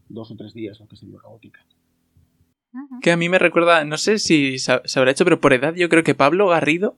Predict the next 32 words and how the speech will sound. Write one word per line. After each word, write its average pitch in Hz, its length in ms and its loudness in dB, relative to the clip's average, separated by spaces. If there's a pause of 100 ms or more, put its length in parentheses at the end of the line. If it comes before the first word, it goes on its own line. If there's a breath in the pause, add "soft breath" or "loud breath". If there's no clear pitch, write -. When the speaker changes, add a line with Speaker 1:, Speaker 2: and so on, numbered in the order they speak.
Speaker 3:
empezó 143 360 2
a 151 40 6
dar 170 180 4
clase 175 300 -2
mientras 151 340 -2
sus - 220 0
compañeros 135 800 -2
estaban 147 420 2
todavía 135 320 4
recibiendo 143 720 0
el 113 120 -2
grado, 127 360 -2
¿eh? - 100 -10 (160)
Speaker 1:
Eso 139 200 -6
lo 160 80 0
tiene 165 160 2
que 160 40 -2
contar 147 240 -4
Pablo, 175 280 4
pero 143 100 -4
es - 80 -8
correcto. 110 360 -12 (680 loud breath)
Speaker 3:
Sí, - 160 -6
sí, 156 380 2 (160)
pues 123 220 -4
un 123 160 -2
poco, 143 180 2
es 156 100 0
un 160 80 -6
poco 160 240 0
eso, 160 200 0
que, 123 520 -4